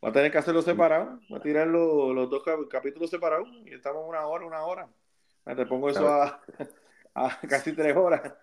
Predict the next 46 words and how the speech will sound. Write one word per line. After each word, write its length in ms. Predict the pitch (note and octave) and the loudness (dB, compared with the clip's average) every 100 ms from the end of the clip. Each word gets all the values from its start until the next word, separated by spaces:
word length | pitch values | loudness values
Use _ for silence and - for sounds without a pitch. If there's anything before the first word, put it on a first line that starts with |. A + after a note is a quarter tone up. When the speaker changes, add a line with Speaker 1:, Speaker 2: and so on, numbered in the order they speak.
| _ - - | _ -20 -10
Speaker 1:
La 120 | A2+ A#2+ | -2 0
gente 340 | D3 D3 D#3+ - _ _ _ _ - - A#2 | 0 0 -4 -4 _ _ _ _ -20 -8 2
me 60 | |
va 80 | B2+ | 4
a 60 | D3 | 4
tirar, 220 | D#3+ D#3+ | 2 2
me 100 | D3 | 2
va 60 | C#3 | 2
a 40 | |
tirar 160 | D#3+ E3 | 2 0
con 200 | E3 D3+ | 0 2
el, 140 | C#3 | 0
con 100 | C3+ | 0
el 60 | C3 | -2
podcast 200 | C#3 C#3+ | -2 0
en 60 | C#3+ | 2
la 100 | B2 | 2
cara. 380 | G#2+ G2+ G2 - _ _ - | 2 0 -4 -12 _ _ -8
Lo 120 | G#2+ | 2
Speaker 2:
No, 80 | A2+ | 4
Speaker 1:
vamos, 360 | A2 A2 A2+ A#2+ | 6 6 6 4
lo, 140 | G#2+ A2 | 2 0
Speaker 2:
no, 100 | A2+ | 0
claro 300 | B2+ B2 A#2+ | 2 2 0
que 120 | C3 | 2
Speaker 1:
yo 60 | |
lo 80 | A#2+ | 4
Speaker 2:
no. 60 | B2 | 4
Speaker 1:
tiro 120 | C#3+ | 4
Speaker 2:
Si 80 | C#3+ | 4
este 140 | D#3 | 4
Speaker 1:
separado. 240 | E3 C#3+ B2+ | 4 4 4
Speaker 2:
podcast 240 | - D3+ | 4 0
está 180 | - D3+ | 2 2
calientito, 920 | D3+ D3+ D3+ D#3+ - A2+ A2+ B2+ D#3 | 4 2 0 -4 -8 -6 -4 -2 -2
este 240 | - - B2 | -2 -4 -4
podcast 320 | B2 - C#3 | -4 -6 -6
está 220 | - C#3+ | 0 2
bueno, 560 | B2 G#2+ A#2 C3+ D3 C#3+ | 2 0 0 0 -2 -4
Rubén. 640 | C3+ A2+ G2+ B2 D3 A#2 | -2 -4 -4 -8 -10 -10
Speaker 1:
Yo 120 | A2 A2 | -2 0
lo 120 | A2+ | 4
tiro, 240 | B2+ C3 | 4 6
lo 140 | B2+ A2 | 4 4
tiro 220 | G#2+ G#2+ | 0 -2
separado. 580 | C3 C#3+ A#2+ A#2+ D3+ | 0 2 2 0 -4